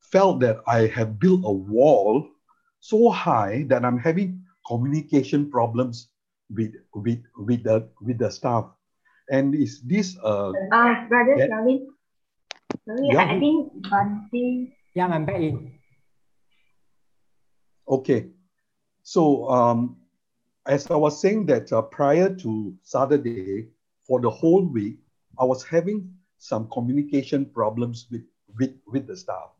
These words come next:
Speaker 1: It, uh, does appear that my instructions were not taken and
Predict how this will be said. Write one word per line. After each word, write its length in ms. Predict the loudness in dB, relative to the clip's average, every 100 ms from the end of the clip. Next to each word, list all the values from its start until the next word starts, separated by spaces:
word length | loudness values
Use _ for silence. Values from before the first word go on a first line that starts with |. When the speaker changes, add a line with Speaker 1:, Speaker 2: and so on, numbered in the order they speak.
| _ _ -20 -6
Speaker 1:
It, 140 | -6 -6
uh, 60 |
does 300 | -4 -2 0
appear 420 | -2 -2 -2 0 0
that 180 | -2
my 160 | -4 -12 -8
instructions 920 | -6 -6 -8 -10 -10 -6 -6 -6 _ _ _ -4
were 160 | -2
not 280 | -2 -6 -8 _ _ _
taken 460 | 0 0 -2 -4 -4
and 180 | -6